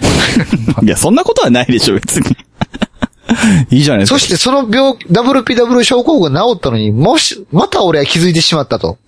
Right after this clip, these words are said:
Speaker 1: はいはいはいはい。
Speaker 2: なぜ気づくんだ、俺の体みたいな感じで。
Speaker 1: まあ、やっぱ、神様がネタを与えてくれてるんでしょう。
Speaker 2: いや、ほんまにね。いらん。
Speaker 1: うん。
Speaker 2: もうでもね、ほんとね、この発作が起こってる時はね、本当にしんどいんですよね。
Speaker 1: しんどいですね。
Speaker 2: でね、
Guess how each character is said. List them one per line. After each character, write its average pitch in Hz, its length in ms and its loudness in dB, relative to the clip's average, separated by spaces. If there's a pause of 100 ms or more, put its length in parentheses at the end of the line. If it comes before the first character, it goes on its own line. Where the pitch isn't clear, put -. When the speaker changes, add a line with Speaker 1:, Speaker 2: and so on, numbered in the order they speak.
Speaker 1:
は 117 80 2
い 110 40 2
は 92 80 2
い 107 40 0
は 104 120 2
い - 40 0
は 127 520 -2
い。 - 40 -6
Speaker 2:
な 190 100 -2
ぜ 277 100 0
気 - 160 -2
づ - 140 -6
く 214 160 0
ん 160 60 0
だ、 139 100 2
俺 120 140 2
の 117 120 0
体 113 320 0
み 104 80 -2
た 90 60 0
い - 20 -4
な 87 60 -4
感 90 160 -2
じ 90 120 -6
で。 - 140 -16 (380)
Speaker 1:
ま 104 680 2
あ、 - 120 -2
や 107 80 2
っ - 20 -2
ぱ、 98 380 2 (120)
神 139 240 2
様 104 240 2
が 87 320 0
ネ 113 200 4
タ 123 160 0
を 117 100 2
与 117 120 0
え 113 60 2
て 117 80 2
く 107 80 2
れ 107 60 2
て 107 60 2
る 95 80 2
ん 50 60 2
で - 60 -2
し - 80 -2
ょ 101 180 -4 (300)
う。 - 20 -8
Speaker 2:
い 85 40 -4
や、 80 60 0
ほ 78 60 -2
ん 78 120 -2
ま 78 140 0
に 78 80 -4
ね。 92 100 0
い 101 100 4
ら 95 160 2
ん。 - 40 2
Speaker 1:
う - 20 2
ん。 95 40 2
Speaker 2:
も 117 100 2
う - 20 0
で 156 80 2
も 135 140 0
ね、 113 60 -2
ほ - 60 -6
ん - 20 -10 (240)
と - 100 0
ね、 214 160 0
こ 131 120 0
の 127 80 0
発 135 200 -2
作 143 140 0
が 151 60 2
起 165 60 2
こ 180 80 2
っ 165 60 -6
て 165 100 -4
る 156 80 0
時 113 140 0
は 87 80 0
ね、 80 40 0
本 202 260 -2
当 190 100 2
に 196 60 2
し 127 160 0
ん 113 80 0
ど 113 80 -2
い 107 40 0
ん 95 40 0
で 90 40 -2
す - 80 -2
よ 73 80 -2
ね。 60 240 -12 (300)
Speaker 1:
し 101 120 2
ん 101 100 4
ど 110 140 4
い - 20 2
で 92 100 2
す - 100 0
ね。 101 320 2 (420)
Speaker 2:
で 165 100 -4
ね、 262 220 0